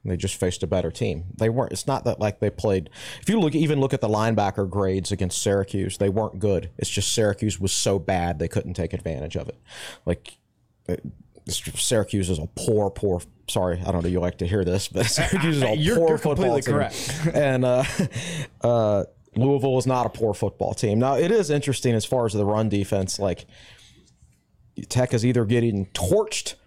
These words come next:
Speaker 1: or they're absolutely shutting the other team down. There's, like, never, like, an average performance. There's no variation at all. It's either, it's domination either way, uh, which is interesting because you, you look at most teams', uh,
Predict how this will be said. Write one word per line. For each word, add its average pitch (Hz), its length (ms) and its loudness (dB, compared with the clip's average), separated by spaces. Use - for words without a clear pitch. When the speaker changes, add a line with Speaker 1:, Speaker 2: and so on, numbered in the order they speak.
Speaker 1:
or 110 100 0
they're 107 180 4
absolutely 120 480 0
shutting 120 380 2
the 110 100 2
other 104 180 2
team 104 260 0
down. 101 260 2
There's, 123 200 2
like, 135 240 -2
never, 135 320 2
like, 131 200 0
an 110 80 2
average 110 420 0
performance. 107 520 -2
There's 131 180 2
no 151 200 4
variation 127 880 2
at 107 100 0
all. 104 380 0
It's - 200 -2
either, 113 200 2
it's - 200 -2
domination 180 720 2
either 151 240 2
way, 139 300 0
uh, 117 220 2
which 123 220 2
is 104 100 0
interesting 113 400 0
because 104 240 0
you, 139 140 2
you 147 240 4
look 196 160 0
at - 80 -2
most 135 400 2
teams', 123 540 2
uh, 101 380 2